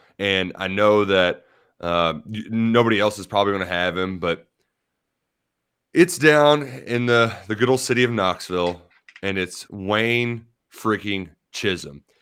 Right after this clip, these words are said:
Those Tennessee teams under Bruce Pearl, I hated so much. And, uh, you could maybe argue, like, some of the more recent guys are much more hateable, especially Grant Williams flopping all over the place. But Kentucky wasn't very good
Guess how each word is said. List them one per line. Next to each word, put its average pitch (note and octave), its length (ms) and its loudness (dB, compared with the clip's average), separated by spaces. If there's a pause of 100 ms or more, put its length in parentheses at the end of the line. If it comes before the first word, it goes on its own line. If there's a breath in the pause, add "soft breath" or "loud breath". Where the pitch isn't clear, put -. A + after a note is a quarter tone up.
Those A#3+ 300 4
Tennessee F3+ 500 -2
teams G#2 480 -4 (120)
under B2 180 4
Bruce C3 320 2
Pearl, F#2+ 480 2 (140)
I F3 140 4
hated D3 380 0
so D3+ 280 2
much. F#2 360 -2 (220)
And, G3 300 2 (800 soft breath)
uh, D3 160 -4
you F3 300 -6
could B3 160 -2
maybe F#3+ 420 2
argue, C#3+ 720 0
like, G#2+ 240 -2
some C#3+ 180 -6
of C#3 60 -4
the C3 60 -2
more B2 220 0
recent A2+ 440 -6
guys A2+ 400 0
are F#2+ 120 -8
much F#2+ 280 -2
more G#2 240 -4
hateable, G2+ 640 -2
especially B2+ 400 -6
Grant G2+ 300 -6
Williams G2 320 -8
flopping G2 420 -8
all E2+ 160 -6
over F2 220 -4
the G#2 80 -8
place. A#2+ 380 -4 (420)
But D#3+ 220 0 (180)
Kentucky B3+ 420 2
wasn't C#3+ 440 4
very B2 260 2
good A2+ 500 0